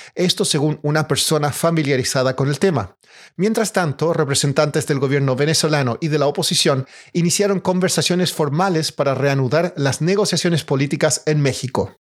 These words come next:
En Brasil, el presidente Jair Bolsonaro presentó una denuncia contra el juez del Tribunal Supremo, Alexandre de Moraes,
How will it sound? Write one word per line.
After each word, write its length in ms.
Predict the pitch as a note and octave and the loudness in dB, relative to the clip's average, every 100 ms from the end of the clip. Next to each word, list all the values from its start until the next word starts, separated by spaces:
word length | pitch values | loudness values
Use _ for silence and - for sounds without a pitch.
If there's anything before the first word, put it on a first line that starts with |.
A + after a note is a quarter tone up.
| _ _ - | _ _ -2
En 180 | D3 | 0
Brasil, 400 | C3+ C3 G#3+ A3 - | 2 2 2 0 0
el 120 | D3+ | -2
presidente 560 | D#3+ C3+ D#3+ E3 D#3+ B2+ | -2 0 0 0 0 2
Jair 300 | C#3+ E3 D3+ | 2 2 0
Bolsonaro 640 | F3+ - F3+ D3+ B2+ C3 - - | 0 0 0 0 0 -2 -8 -6
presentó 400 | D#3+ D#3+ E3+ G#3 | -2 0 0 0
una 200 | G#3 G#3+ | 0 0
denuncia 440 | F3+ F3+ F#3 - D#3+ | 0 0 0 0 0
contra 240 | D3+ C#3+ | 0 0
el 60 | C3 | 0
juez 280 | - E3+ - | 0 0 0
del 160 | C#3 | -2
Tribunal 340 | C#3+ C3 C#3 D#3 | -2 0 0 0
Supremo, 500 | - C3+ E3 D#3+ - | -2 0 0 0 0
Alexandre 640 | C3+ B2+ - E3+ F3 F3 D#3+ | 0 0 0 0 0 0 0
de 80 | |
Moraes, 540 | E3 F3+ D3 B2+ C#3+ | 0 2 2 0 -2